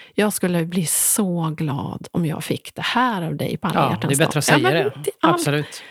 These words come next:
Speaker 1: all-, alltså, det är mycket bättre att
Speaker 2: Så kanske
Speaker 1: kommunicera.
Speaker 2: någon gång blir man överraskad.
Speaker 1: <laughs> Ja, precis.
Speaker 2: Mhm.
Speaker 1: Man
Speaker 2: Det var väl
Speaker 1: får
Speaker 2: någon gång vi gav varandra, eh, lite roliga presenter,
Speaker 1: <laughs> Jag
Speaker 2: var det?
Speaker 1: tänkte,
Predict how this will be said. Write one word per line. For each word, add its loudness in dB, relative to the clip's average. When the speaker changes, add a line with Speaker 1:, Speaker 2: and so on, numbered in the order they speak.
Speaker 1:
all-, 2
alltså, 2
det 6
är 2
mycket 0
bättre -2
att -10
Speaker 2:
Så 4
kanske 4
Speaker 1:
kommunicera. 4
Speaker 2:
någon 6
gång 4
blir 2
man 2
överraskad. -4
Speaker 1:
<laughs> -20
Ja, 4
precis. 2
Speaker 2:
Mhm. 0
Speaker 1:
Man 8
Speaker 2:
Det -
var 4
väl 6
Speaker 1:
får 4
Speaker 2:
någon 4
gång 2
vi -2
gav -2
varandra, -2
eh, 0
lite 2
roliga 0
presenter, -2
Speaker 1:
<laughs> 4
Jag 4
Speaker 2:
var 0
det? -8
Speaker 1:
tänkte, 2